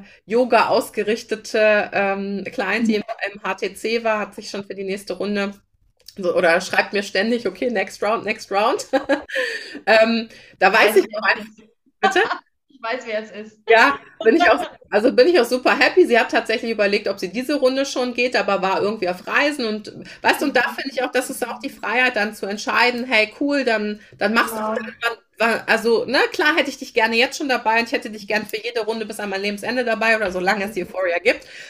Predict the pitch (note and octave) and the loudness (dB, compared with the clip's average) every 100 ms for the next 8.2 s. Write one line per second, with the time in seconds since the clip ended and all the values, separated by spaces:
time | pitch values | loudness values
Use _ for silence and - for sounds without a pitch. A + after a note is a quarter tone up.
0 | - - A3+ B3 B3 B3 B3 _ _ _ | -6 4 4 6 6 4 0 _ _ _
1 | - - A#4 A3 D3 D3 _ _ _ _ | -8 4 6 8 6 0 _ _ _ _
2 | _ _ _ - - B3 A3+ B3+ C4 - | _ _ _ -8 2 6 6 4 -2 -6
3 | - - - C#4 C4+ C#4+ D#4+ - - D#4+ | -14 -6 2 4 4 2 0 -4 -14 -14
4 | D4 C#4 C#4+ C4+ C4 - C4 E4+ C4+ C4 | -12 -12 -10 -8 -6 -2 0 -2 -4 -12
5 | B3 A#3+ A#3 A3+ - A#3+ C4+ D4+ B3+ A3+ | -12 -12 -12 -12 -6 -4 -4 -4 -2 -4
6 | A#3 A#3 A3+ G3+ A#3 A#3 A3+ A#3+ A3+ A#3+ | -6 -10 -12 -10 -8 -6 -6 -4 -2 -2
7 | D4 C4+ - G#3 - - - - _ F3 | -2 -2 -6 -10 -14 -20 -20 -20 _ -20
8 | E3+ F3 | -20 -20